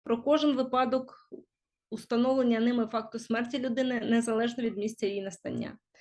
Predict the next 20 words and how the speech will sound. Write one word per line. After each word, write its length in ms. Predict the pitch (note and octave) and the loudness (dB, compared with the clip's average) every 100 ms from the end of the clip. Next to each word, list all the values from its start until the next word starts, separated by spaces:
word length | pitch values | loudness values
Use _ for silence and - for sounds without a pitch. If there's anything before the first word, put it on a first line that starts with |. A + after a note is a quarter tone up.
| - - _ | -20 -20 _
Працівники 580 | A#3 A#3+ D#4 E4 F4+ E4 | -4 2 2 2 0 2
закладів 540 | D4+ D4+ C#4+ A#3+ B3+ | 2 2 0 0 -4
охорони 360 | A#3+ B3 B3+ A#3+ | -4 -2 0 0
здоров'я 440 | A#3+ A#3 B3+ C4+ | 2 2 2 2
можуть 340 | A#3+ A#3 A3 | 2 2 0
видавати 440 | G#3+ G#3 G#3+ A3+ A3+ | -4 -2 -2 -2 -2
лікарські 440 | A3+ A#3+ A#3+ - | -2 -2 -6 -8
свідоцтва 520 | A#3+ B3 A#3 A#3 A#3 | -8 -2 2 2 0
про 160 | A#3 A3+ | -6 -6
смерть 440 | A3 G#3 A3+ - _ - _ | -4 -2 -2 -4 _ -20 _
та 80 | - | -8
проводити 540 | A#3+ C#4 C#4+ C4 C4 A3 | -2 0 2 0 2 0
видачу 500 | A#3+ A#3+ A#3+ - A#3 | 2 2 0 0 -2
захоронення 720 | A3+ A3+ A3 B3 A#3+ A3 G#3 | -2 0 2 2 2 0 0
тіл 340 | - B3+ C4 | -4 -2 -2
без 260 | A#3 A#3 C4+ | 2 0 2
направлення 560 | C4 A#3+ A#3 A#3 A3+ | 0 2 0 0 0
на 140 | G#3+ G#3 | 0 -4
судово-медичну 760 | - F#3 G#3 G3+ G3 F#3+ - | -6 -4 -2 -2 -2 -4 -8
експертизу, 680 | F3+ - C#4 C4+ B3+ C4+ C#4 | -14 -6 -6 -2 -2 -2 -6